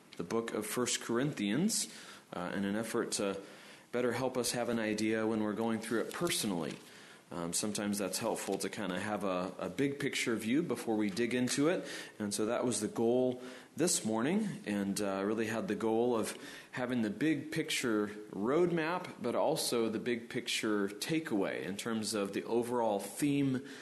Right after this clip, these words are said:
of the book. What are the, what are the things that Paul kinda repeats and keeps on coming back to throughout the book? Uh, but tonight what I'd like for us to do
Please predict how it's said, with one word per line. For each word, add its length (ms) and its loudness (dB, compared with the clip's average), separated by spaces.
of 180 -4
the 80 0
book. 340 -2
What 200 0
are 80 2
the, 300 0
what 120 -2
are 60 2
the 140 0
things 580 0
that 240 -2
Paul 680 0
kinda 260 -2
repeats 600 0
and 120 2
keeps 300 -2
on 160 0
coming 400 0
back 340 -2
to 380 2
throughout 420 -2
the 60 0
book? 420 0
Uh, 140 -2
but 180 -2
tonight 380 0
what 100 0
I'd 120 2
like 180 0
for 120 0
us 200 0
to 60 -2
do 380 2